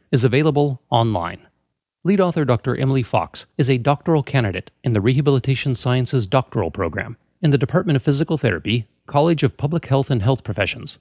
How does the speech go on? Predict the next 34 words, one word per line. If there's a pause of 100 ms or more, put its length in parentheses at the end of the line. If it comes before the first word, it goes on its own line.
(260)
at
the
University
of
Florida (260)
in
Gainesville, (160)
Florida. (1400)
Last
this
month, (400)
the
revised (180)
A
P
T
A
Code
of
Ethics
for
the
Physical
Therapist (200)
and
Standards
of
Ethical
Conduct
for
the
Physical
Therapist
Assistant,